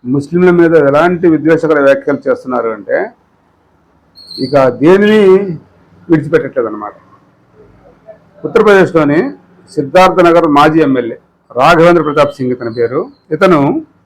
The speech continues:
ఒక పెద్ద మీటింగ్లో, బహిరంగ సభలో హిందూ యువతని ఉద్దేశించి ఎలాంటి వ్యాఖ్యానాలు చేశాడంటే, ఇలాంటి వాళ్ళ మీద కనీసం కేసు కూడా కావట్-, కేసులు కూడా కావట్లేదు.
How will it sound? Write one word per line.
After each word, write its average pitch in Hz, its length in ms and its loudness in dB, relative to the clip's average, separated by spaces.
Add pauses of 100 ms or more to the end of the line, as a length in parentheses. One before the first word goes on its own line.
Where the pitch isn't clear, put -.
(240)
ఒక 135 440 2 (840)
పెద్ద 139 160 0
మీటింగ్లో, 160 560 2
బహిరంగ 151 340 2
సభలో 131 500 -4 (1600)
హిందూ 175 340 4
యువతని 170 440 4
ఉద్దేశించి 131 760 -4 (1000)
ఎలాంటి 165 540 2
వ్యాఖ్యానాలు 170 520 4
చేశాడంటే, 135 640 0
ఇలాంటి 185 340 2
వాళ్ళ 180 180 4
మీద 175 160 2
కనీసం 175 440 0
కేసు 156 240 -2
కూడా 165 160 0
కావట్-, 135 440 -2
కేసులు 160 220 0
కూడా 170 140 2
కావట్లేదు. 127 440 -4